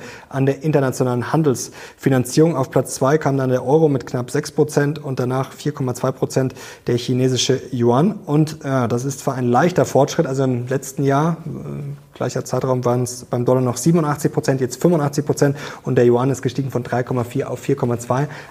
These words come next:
Aber das wird auf jeden Fall ein weiter Weg. Wir werden's natürlich gespannt, äh, verfolgen und, ja, muss man, glaub ich, so neutral wie möglich beurteilen. Aber dass da jetzt schnell das Ganze umkippt, also das halte ich für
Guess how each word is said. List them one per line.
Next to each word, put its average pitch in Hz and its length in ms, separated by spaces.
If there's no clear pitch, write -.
Aber 147 240
das 135 240
wird 156 180
auf 135 200
jeden 165 340
Fall 151 320
ein 131 240
weiter 120 420
Weg. 180 280
Wir 135 100
werden's 131 200
natürlich 127 260
gespannt, 127 500
äh, 131 280
verfolgen 127 500
und, 127 320
ja, 117 140
muss 135 200
man, 123 100
glaub 120 160
ich, 120 80
so 123 100
neutral 120 380
wie 123 80
möglich 123 360
beurteilen. 143 400
Aber 127 180
dass 135 180
da 135 100
jetzt 131 480
schnell 170 420
das 156 200
Ganze 151 380
umkippt, 143 440
also 123 160
das 120 300
halte - 180
ich - 100
für - 200